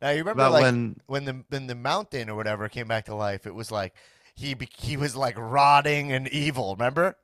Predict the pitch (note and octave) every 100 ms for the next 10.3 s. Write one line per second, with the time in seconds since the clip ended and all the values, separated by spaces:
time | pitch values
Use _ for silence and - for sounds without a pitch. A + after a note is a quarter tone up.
0 | _ _ _ C#3+ D3+ F3 - _ _ _
1 | _ _ _ _ _ _ _ _ - D#3
2 | D3 D3 E3+ D3 - E3+ C#3+ C3 B2+ C#3
3 | B2 _ _ _ C#3 D3 C3 C3 - B2+
4 | A#2+ A2+ A2+ - D#3 D#3 - C#3 C3 A#2
5 | F#2 F#2 A2+ A2 G#2+ G#2 A2+ - A2 F#2+
6 | D#2+ D2 - A2 G2 E2 A2 A2+ A#2+ C#3+
7 | D#3+ - - F#2 - G2 F#2+ D#3 - E3+
8 | F3 - D3 C#3 - C#3+ C#3 C#3 B2+ B2+
9 | B2+ A#2+ A#2+ B2+ E3 F#3+ E3+ G3 D#3+ D#3
10 | F3 D#3 D3+